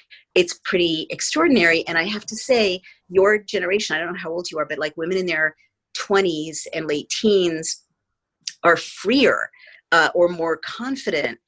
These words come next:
about their bodies and about their sexuality than any generation I've spoken to in my thirty years of being a,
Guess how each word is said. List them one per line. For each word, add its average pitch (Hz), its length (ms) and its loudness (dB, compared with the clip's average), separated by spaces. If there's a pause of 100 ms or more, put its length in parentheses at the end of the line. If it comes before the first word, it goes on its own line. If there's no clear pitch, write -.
(240)
about 170 320 2
their 185 120 0
bodies 151 440 -4
and 156 80 -10
about 147 200 -4
their 160 100 -10
sexuality 143 640 -6
than - 160 -10
any 156 160 -6
generation 151 600 -4
I've 151 160 2
spoken 135 420 -4 (120)
to - 160 -10 (280)
in 147 120 -2
my 139 140 2
thirty 143 300 -4
years 143 320 -6
of 139 140 -10
being 135 460 -4
a, 135 320 -2